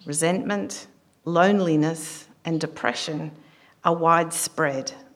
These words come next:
among the elderly. And their situation is not helped by the fact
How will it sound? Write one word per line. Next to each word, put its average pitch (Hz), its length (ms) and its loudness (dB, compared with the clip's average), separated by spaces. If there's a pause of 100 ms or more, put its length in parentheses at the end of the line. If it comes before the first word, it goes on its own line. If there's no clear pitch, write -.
among 160 320 0
the 143 140 0
elderly. 147 640 -6 (1800)
And 170 120 2
their 180 120 4
situation 202 760 2
is 165 140 -2
not 196 220 4
helped - 500 0
by 185 160 2
the 170 100 -6
fact - 540 -6